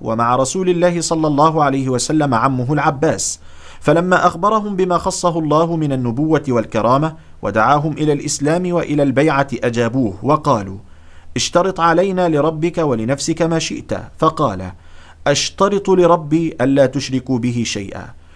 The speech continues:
وأشترط لنفسي أن تمنعوني مما تمنعون منه أنفسكم وأموالكم.' فلما طابت بذلك أنفسهم من الشرط،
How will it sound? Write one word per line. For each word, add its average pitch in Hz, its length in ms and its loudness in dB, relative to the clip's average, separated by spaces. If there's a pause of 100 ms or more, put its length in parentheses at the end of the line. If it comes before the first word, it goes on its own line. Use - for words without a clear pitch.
(140)
وأشترط 196 640 2
لنفسي 180 540 0
أن 151 160 -4
تمنعوني 156 640 0
مما 165 380 2
تمنعون 165 600 0
منه 170 300 0
أنفسكم 147 640 0
وأموالكم.' 117 800 0 (560)
فلما 208 400 2
طابت 196 480 2
بذلك 156 520 2
أنفسهم 147 640 -4
من 117 160 -4
الشرط، 143 420 -4